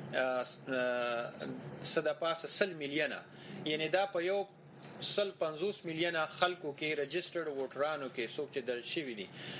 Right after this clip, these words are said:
آ، د سلو نه زیات، یعنی، آ، دوه برخې د ووټونو زیاته د وړاندې نه اچول شوې وه.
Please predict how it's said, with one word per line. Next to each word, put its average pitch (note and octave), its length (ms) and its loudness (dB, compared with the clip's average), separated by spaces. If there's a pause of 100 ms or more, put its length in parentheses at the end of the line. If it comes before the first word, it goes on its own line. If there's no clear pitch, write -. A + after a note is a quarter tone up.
(160)
آ، C3 280 2
د C3 100 0
سلو F3+ 300 2
نه C#3+ 120 2
زیات، D3 300 4 (120)
یعنی، G3 380 2 (200)
آ، D#3 160 4 (120)
دوه F3 140 4
برخې E3 480 0 (440)
د C3+ 40 4
ووټونو D3 400 0
زیاته C#3+ 460 2 (120)
د C3 40 2
وړاندې C3 440 2
نه A#2+ 60 2
اچول A#2 380 2
شوې A#2 260 2
وه. F#2+ 220 -2